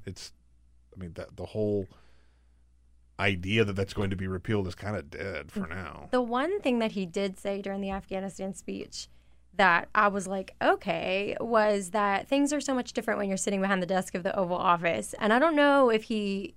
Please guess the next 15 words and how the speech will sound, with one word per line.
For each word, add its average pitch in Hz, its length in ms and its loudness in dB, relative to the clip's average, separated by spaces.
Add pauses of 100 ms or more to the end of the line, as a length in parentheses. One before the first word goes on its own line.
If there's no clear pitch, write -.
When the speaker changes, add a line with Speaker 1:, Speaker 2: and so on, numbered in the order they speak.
Speaker 2:
those 202 220 -2
were 190 100 -2
empty 214 300 0
words 196 340 0
coming 214 240 0
from 208 160 0
him, 208 220 2
or 185 80 -2
if 185 80 -6
he 202 100 0
actually 196 440 0
realizes 175 600 0
that, 175 240 2 (400)
you 233 140 6
know, 170 540 4